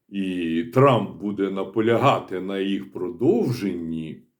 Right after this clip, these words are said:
то це, е, річ стратегічна. Так, і фактично це перетворення Сполучених Штатів Америки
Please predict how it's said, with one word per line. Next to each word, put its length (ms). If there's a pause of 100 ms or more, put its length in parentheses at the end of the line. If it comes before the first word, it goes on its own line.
(680)
то 100
це, 480
е, 260
річ 300
стратегічна. 1200 (1080)
Так, 420
і 400
фактично 760
це 540 (1000)
перетворення 840
Сполучених 800
Штатів 560
Америки 960